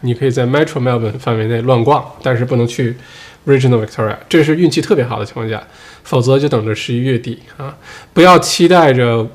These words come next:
五公里很快，嗯，一半儿一半儿吧。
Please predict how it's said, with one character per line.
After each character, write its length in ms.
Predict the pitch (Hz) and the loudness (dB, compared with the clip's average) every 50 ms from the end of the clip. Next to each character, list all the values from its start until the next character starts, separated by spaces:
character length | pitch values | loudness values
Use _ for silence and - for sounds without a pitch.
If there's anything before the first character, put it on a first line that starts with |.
| - _ | -10 _
五 100 | 131 123 | -4 0
公 160 | 123 139 143 | 0 2 2
里 140 | 135 127 123 | 2 2 0
很 220 | 127 - 135 107 | 0 -2 -6 -8
快， 420 | 101 - - 151 151 135 127 - - _ _ - - - - - - _ _ - | -8 -8 -8 -8 -8 -8 -10 -14 -20 _ _ -20 -20 -20 -20 -20 -20 _ _ -8
嗯， 640 | - 120 117 113 113 110 110 110 107 107 107 110 120 131 - _ _ _ _ _ _ _ _ _ _ _ _ - | -6 -4 -2 -2 -2 -2 -2 -2 -4 -4 -6 -8 -10 -12 -16 _ _ _ _ _ _ _ _ _ _ _ _ -8
一 100 | - 139 | -6 -2
半 140 | 131 160 139 | 0 2 2
儿 60 | 131 127 | 2 2
一 20 | |
半 100 | 123 139 | 2 2
儿 120 | 139 120 104 | 0 -2 -4
吧。 120 | 104 | -6